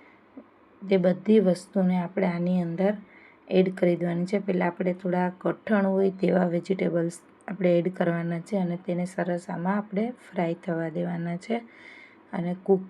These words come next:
થવા દેવાના છે સરસ. આ રીતે આપણે તેલમાં સરસ એને, અ, સાતડી લઈને આપણે બે મિનિટ માટે સ્વાદ પ્રમાણે નમક એડ કરીને આપણે બંધ કરી દેવાની છે. કઢાઈને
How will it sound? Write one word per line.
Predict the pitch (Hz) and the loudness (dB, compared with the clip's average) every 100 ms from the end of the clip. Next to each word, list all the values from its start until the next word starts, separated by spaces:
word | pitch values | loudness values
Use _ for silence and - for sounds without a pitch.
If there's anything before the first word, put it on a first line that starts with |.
| - | 0
થવા | 185 170 | 2 2
દેવાના | 170 170 170 170 170 | 2 0 -2 -6 -8
છે | - 180 | -6 -8
સરસ. | 170 170 185 190 190 | -6 -4 -2 -2 -4
આ | - 175 | -4 -2
રીતે | 170 175 180 | -2 -2 -2
આપણે | 170 170 196 185 185 - - - - - - | -2 -2 -2 -2 -2 -8 -20 -20 -20 -20 0
તેલમાં | 185 180 180 180 180 | 4 6 4 2 -2
સરસ | 180 170 170 175 - | -4 -4 -4 -4 -6
એને, | - 175 175 202 226 - - - - - - | -4 -2 0 0 -2 -10 -20 -20 -20 -20 -8
અ, | 202 170 170 | -2 0 0
સાતડી | 175 180 160 226 220 | 2 0 2 0 2
લઈને | 214 180 175 175 180 | 4 4 2 0 0
આપણે | 175 165 - 180 175 | -2 -4 -4 -2 -2
બે | 165 175 185 | 2 6 8
મિનિટ | 214 196 175 170 170 | 8 6 4 0 -4
માટે | 175 170 170 - 180 180 | -6 -6 -8 -4 -2 -2
સ્વાદ | 180 170 175 - | -4 -4 -4 -4
પ્રમાણે | 180 170 175 180 | -4 -4 -4 -2
નમક | 175 170 170 175 | -4 -4 -4 -4
એડ | 190 165 165 | -6 -6 -4
કરીને | - 220 202 165 160 165 - - - - - - | 0 0 0 -2 -6 -12 -20 -20 -20 -20 -20 -10
આપણે | - 175 175 170 - - _ - | -4 0 2 0 -4 -20 _ -12
બંધ | 202 175 180 185 | 0 4 4 4
કરી | 180 165 170 | 4 4 4
દેવાની | 170 170 170 170 165 | 2 0 0 -2 -4
છે. | - 208 226 | -4 -2 -2
કઢાઈને | - 170 165 170 175 | -4 -4 -2 -4 -4